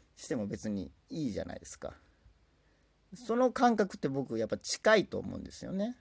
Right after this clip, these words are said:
うん。で、電車内の席一個ずつ空けるっていうのも、うん。なんていうんですかね。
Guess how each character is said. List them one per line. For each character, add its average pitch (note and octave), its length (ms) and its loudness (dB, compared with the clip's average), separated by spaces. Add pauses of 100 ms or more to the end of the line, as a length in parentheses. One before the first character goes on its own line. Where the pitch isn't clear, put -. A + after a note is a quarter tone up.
(240)
う - 20 -8
ん。 - 440 -8 (1080)
で、 G3 80 -6
電 D3+ 200 6
車 C#3 140 4
内 A2+ 220 2
の G2+ 260 -2 (400)
席 - 320 -6
一 G2+ 60 -10
個 A2 120 -6
ず G2+ 80 -4
つ - 60 -14
空 F#2 160 -4
け G2+ 140 -8
る G2 80 -6
っ - 20 -16
て - 220 -16
い F2+ 80 -8
う E2+ 40 -10
の E2 100 -10
も、 - 200 -10 (880)
う G#2+ 40 -8
ん。 F#2+ 380 -6 (1400)
な D3+ 180 -4
ん D#3+ 40 -10
て - 160 -14
い - 20 -10
う D#2 60 -10
ん - 20 -12
で C#2 60 -14
す - 80 -20
か - 120 -12
ね。 A2 500 -2